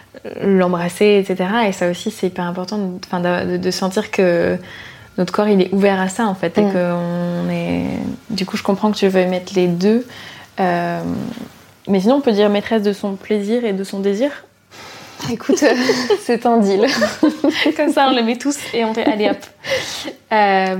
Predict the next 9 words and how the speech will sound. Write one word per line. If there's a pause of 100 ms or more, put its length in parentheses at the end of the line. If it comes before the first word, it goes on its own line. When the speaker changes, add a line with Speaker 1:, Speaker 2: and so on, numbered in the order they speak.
Speaker 1:
plaisir,
désir,
hop
là, (640)
dans
le
même
paquet. (340)
Ok.